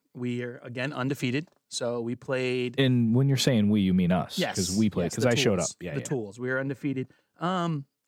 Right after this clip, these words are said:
Speaker 1: I thought I, you know, hit the ball okay at times, got off to a really hard start with the first three holes, but that's normal. But, I mean, I, I think the course was in better shape than it was this weekend. Not sure why. Saturday, yesterday, the greens were awful. Uh,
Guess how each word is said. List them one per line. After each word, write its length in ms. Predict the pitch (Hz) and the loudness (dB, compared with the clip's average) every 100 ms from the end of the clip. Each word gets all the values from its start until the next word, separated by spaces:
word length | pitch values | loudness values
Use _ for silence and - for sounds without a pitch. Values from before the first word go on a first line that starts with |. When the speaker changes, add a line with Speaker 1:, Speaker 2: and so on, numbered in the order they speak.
| - | -8
Speaker 1:
I 80 | |
thought 220 | 170 302 277 | -4 -2 -2
I, 100 | 233 | -4
you 180 | 185 | -6
know, 80 | 196 | -6
hit 180 | 170 180 | -6 -6
the 60 | 156 | -6
ball 180 | 165 165 | -4 -4
okay 220 | - 160 | -2 -2
at 60 | 147 | -2
times, 220 | 147 147 | -4 -2
got 80 | 143 | -4
off 100 | 147 | -4
to 80 | 147 | -4
a 40 | |
really 180 | 139 143 | -2 -2
hard 220 | 143 135 | -2 -6
start 260 | - 135 135 | -6 -8 -8
with 100 | 135 | -12
the 60 | |
first 220 | - 127 - | -14 -14 -12
three 140 | 143 | -10
holes, 300 | 123 117 117 | -6 -6 -8
but 100 | 131 | -12
that's 220 | 131 - | -12 -12
normal. 360 | 123 113 113 120 _ _ _ | -12 -10 -12 -14 _ _ _
But, 120 | - | -12
I 20 | 302 | -8
mean, 200 | 302 302 | -6 -8
I, 140 | 277 294 277 | -12 -14 -10
I 40 | |
think 180 | 277 339 | -6 -6
the 60 | 349 | -6
course 280 | - 254 | -6 -6
was 120 | 226 196 | -2 -2
in 180 | 165 - - 160 | -2 -4 -14 -6
better 220 | 175 180 | -4 -2
shape 340 | 185 - 160 170 | -4 -4 -4 -4
than 100 | 165 | -8
it 80 | 131 | -6
was 240 | 135 131 | -8 -8
this 180 | 131 - | -10 -12
weekend. 340 | 123 185 185 170 | -8 -4 -4 -4
Not 240 | 180 233 | -6 -6
sure 200 | - 269 | -6 -6
why. 440 | 165 120 131 151 196 _ _ _ _ | -6 -6 -4 -4 -6 _ _ _ _
Saturday, 560 | - - 190 233 214 175 143 | -8 -4 -2 -2 -2 -4 -6
yesterday, 380 | 165 208 277 226 | -6 -6 -4 -4
the 120 | 160 | -4
greens 360 | 131 156 160 139 | -4 -2 -2 -4
were 100 | - _ | -14 _
awful. 380 | 127 131 - - _ _ - | -16 -16 -18 -20 _ _ -8
Uh, 680 | 123 123 120 117 117 123 | -4 -4 -4 -6 -6 -8